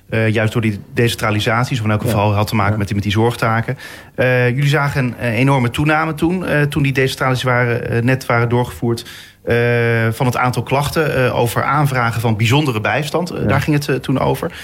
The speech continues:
Speaker 1: Eh, mensen die wachten toen soms maanden op antwoord van bijvoorbeeld de gemeente. Eh, terwijl de gemeente altijd binnen acht weken zo'n af-, eh, zo'n aanvraag moest, moest afhandelen.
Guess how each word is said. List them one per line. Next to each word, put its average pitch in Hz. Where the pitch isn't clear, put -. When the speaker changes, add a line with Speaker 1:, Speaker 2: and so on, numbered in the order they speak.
Speaker 1:
Eh, 123
mensen 143
die 120
wachten 131
toen 131
soms 113
maanden 143
op 117
antwoord 143
van 113
bijvoorbeeld 107
de -
gemeente. 151
Eh, 120
terwijl 123
de 123
gemeente 127
altijd 120
binnen 120
acht 143
weken 131
zo'n 117
af-, 131
eh, -
zo'n 123
aanvraag 123
moest, -
moest 120
afhandelen. 127